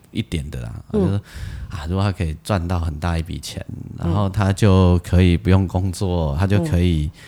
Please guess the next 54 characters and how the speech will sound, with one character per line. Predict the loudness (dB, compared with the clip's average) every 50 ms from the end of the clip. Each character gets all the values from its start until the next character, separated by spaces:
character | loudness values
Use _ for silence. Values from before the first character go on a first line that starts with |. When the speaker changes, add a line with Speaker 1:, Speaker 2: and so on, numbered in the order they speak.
| -20 -20 -20 _ _
Speaker 1:
一 | -8 -6 -4
直 | -4 -4
去 | -2 -2 -2 -2
玩， | -2 -2 -2 -2 -2 -2 -2 -2 -2 -2 -2
然 | 0 0
后 | 2 2
想 | 2 2 0
学 | 0 -2 -2 -2
什 | -2 -2
么 | -2
学 | -2 -2 -2 -2
什 | -2 -2
么， | -2
Speaker 2:
嗯。 | -4
Speaker 1:
想 | -4 -6
干 | -4 -2 -2
嘛 | 0
干 | 0 0
嘛 | -2
干 | -4 -6
嘛。 | -2
Speaker 2:
对， | -2 -2
这 | 0 0
是 | -2
不 | 0 0 0
行 | 0 0 -2 -6 -8 -10 -10 -12
的。 | -14 -12
Speaker 1:
啊， | -6 -4
我 | -4 -2
就 | 0 0
会 | 0 0 0 -2 -6 -6
很 | -4 -2 -2
想， | -2 -2 -2 -4 -4 -4
我 | -4
就 | -2 0
会 | 0 0
跟 | 2 0 0 0
我 | 0 0
的 | 0 0
朋 | 0 0 0 0
友 | 0 0
说 | 0 0 0 0 0 0 -2 -6 _ _ _ -12 -2
：“你 | 0 2
放 | 2 4 4 4
心 | 2 2 2 2 2
啦， | 2 2 2 2 -2 -4 -10 _ _ -20 -20 -20 -20 _ _ _ _ _
嘿， | 0 0 0 0 0 0
第 | 0 0
一 | 2 0 0 0
个 | 2 2
月 | 4 4 4 4
很 | 4 4 2 2
爽， | 0 -2 -4 -4 -6 -6 -10 -16 -18 -20 -8
Speaker 2:
对。 | -4 -4 -4 -4 -6